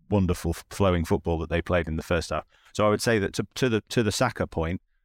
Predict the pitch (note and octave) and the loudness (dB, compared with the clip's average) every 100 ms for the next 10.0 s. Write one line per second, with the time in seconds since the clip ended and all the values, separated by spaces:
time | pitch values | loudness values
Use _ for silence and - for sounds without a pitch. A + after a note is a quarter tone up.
0 | _ - A2+ - - - F#2+ - - F#2+ | _ -2 0 -2 -6 -2 -4 -4 0 2
1 | F#2 F#2 F#2 - - F2+ F2 F#2+ F2+ E2+ | 4 2 2 0 -4 -4 -2 -2 -2 -2
2 | E2+ - E2+ F#2+ F2+ E2+ E2 - A2 F2+ | -4 -6 -4 -2 -2 -4 -4 0 0 2
3 | E2+ F#2 F2 D#2+ G2 F2+ D2 - E2+ - | 2 2 0 -2 -2 -2 -2 -4 -6 -6
4 | _ _ _ G#2 A#2 - - _ _ _ | _ _ _ 0 0 -2 -14 _ _ _
5 | G2+ F2+ F2+ E2 F2 - F#2 E2 D#2+ E2 | 2 2 2 2 0 0 0 0 0 -2
6 | F2 E2+ - - _ _ - - F2+ E2+ | 0 0 -4 -14 _ _ -10 -2 2 2
7 | D#2 D#2+ D2+ E2+ E2 - G2 - D#2 D#2+ | 2 2 2 0 0 0 -2 -2 0 0
8 | - F#2+ E2 D2+ D#2 E2 D#2 _ _ _ | 0 -2 -4 -6 -4 -4 -4 _ _ _
9 | _ - A#2 A#2 G#2+ F#2 E2 D#2+ D#2 - | _ 0 4 4 4 4 4 2 0 -2